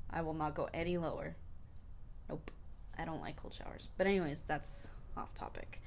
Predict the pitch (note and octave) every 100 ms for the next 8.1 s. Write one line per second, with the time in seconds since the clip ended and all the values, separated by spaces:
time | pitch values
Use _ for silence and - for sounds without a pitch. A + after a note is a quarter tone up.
0 | - - - - - - - - - G3
1 | G3 G3+ G#3 G#3 G#3 - - - - -
2 | - - - - A#3+ A3+ - F#3 - F#3+
3 | F#3+ G3 G3 F#3+ - - F#3 F3+ - G3
4 | F#3+ G3+ G3 F3+ F3+ F3+ - G#3 G3+ -
5 | - A3+ G#3+ G3 - - F#3+ F#3+ - A3
6 | A3 A3 G#3+ - - E3 D#3+ F#3 F#3 -
7 | - - - F3+ - F3 F3 F3+ A#3+ D4
8 | D#4